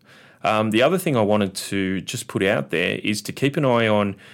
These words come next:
our A P S Academy Campus Initiative. Um, there'll be some announcements from our minister between now and the end of the year as to exactly what that'll look like. But essentially, the focus for the A P S, or an additional focus, is we're taking jobs,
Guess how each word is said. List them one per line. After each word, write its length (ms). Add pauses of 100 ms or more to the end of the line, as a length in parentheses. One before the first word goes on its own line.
(180)
our 220
A 140
P 120
S 160
Academy 420
Campus 520
Initiative. 640 (360)
Um, 360
there'll 160
be 160
some 180
announcements 500
from 160
our 80
minister 560 (280)
between 640
now 280
and 100
the 80
end 140
of 60
the 80
year 260
as 120
to 100
exactly 400
what 180
that'll 240
look 220
like. 320
But 100
essentially, 640 (520)
the 80
focus 480
for 560 (160)
the 100
A 120
P 220
S, 260
or 180
an 180
additional 520
focus, 540
is 140
we're 160
taking 420
jobs, 460